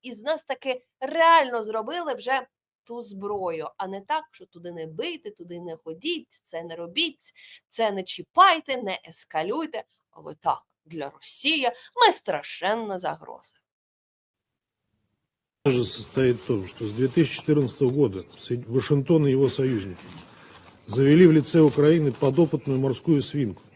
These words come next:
Speaker 2: и поставили перед собой задачу вырастить из нее что-то такое, что досаждало бы России,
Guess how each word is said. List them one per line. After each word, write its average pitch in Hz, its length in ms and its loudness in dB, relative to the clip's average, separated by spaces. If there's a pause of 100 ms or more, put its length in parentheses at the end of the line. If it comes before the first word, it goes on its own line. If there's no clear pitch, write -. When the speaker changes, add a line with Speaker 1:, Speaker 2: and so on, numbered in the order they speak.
(800)
Speaker 2:
и 127 100 -2
поставили 156 540 6
перед 143 260 2
собой 147 300 4
задачу 139 460 2
вырастить 131 500 0
из 123 140 -4
нее 139 160 2
что-то 131 280 -2
такое, 123 500 0
что 120 260 -4
досаждало 127 640 2
бы 113 120 -2
России, 127 440 -2